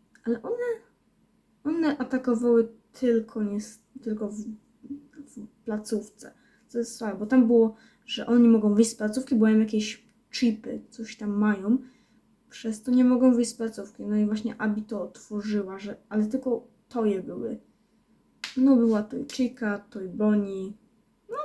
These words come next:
fajnie, no to nie był zły film tak naprawdę. Był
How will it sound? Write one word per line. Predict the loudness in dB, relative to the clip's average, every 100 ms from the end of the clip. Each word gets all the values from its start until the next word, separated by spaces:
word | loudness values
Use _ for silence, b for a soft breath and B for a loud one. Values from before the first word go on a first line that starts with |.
| -8
fajnie, | -6 -6 -2 0 0 -4
no | -14
to | -14 -18
nie | -16 -14 -6
był | -4
zły | -2 2 2 0
film | -6 -14 -10 -10 -12
tak | -12 -10
naprawdę. | -10 -10 -12 -12 -12 -12 -12 -14 _ _ _ b b b b b _ _ _
Był | -14 -10 -8